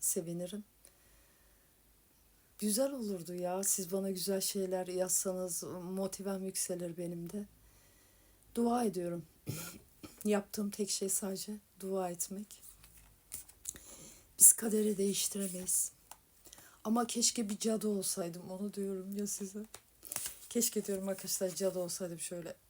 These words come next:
oynatsaydım parmağımı. Siz bana geldiğinizde hayatınıza güzellikler katabilseydim. Ne yapalım?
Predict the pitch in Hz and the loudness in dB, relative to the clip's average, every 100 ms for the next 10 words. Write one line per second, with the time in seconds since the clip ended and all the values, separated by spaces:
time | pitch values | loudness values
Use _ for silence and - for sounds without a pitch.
0 | _ _ - 208 196 196 - 190 180 170 | _ _ 0 2 2 0 0 -2 -2 -6
1 | 180 175 180 175 170 180 196 - - 214 | -4 -4 -6 -6 -8 -12 -16 -6 -2 0
2 | 190 190 185 175 170 170 175 180 165 - | 0 0 -2 -2 -4 -6 -8 -4 -4 -4
3 | 190 196 - - - - - - - - | -6 -10 -16 -20 -20 -20 -20 -20 -20 0
4 | 220 208 202 208 196 214 196 190 202 196 | 2 2 0 0 0 0 2 2 2 -2
5 | 196 - 202 190 - - - 196 190 190 | -4 -6 -6 -6 -12 -14 -8 -8 -6 0
6 | 185 - 185 175 175 - - - - - | 4 2 0 -8 -20 -20 -20 -20 -20 -20
7 | - - _ _ _ - - - - - | -20 -20 _ _ _ -2 -2 -2 -2 -2
8 | - - - - - - - - 247 233 | -20 -20 -20 -20 -20 -20 -20 -2 0 0
9 | 220 226 233 | 0 -2 -2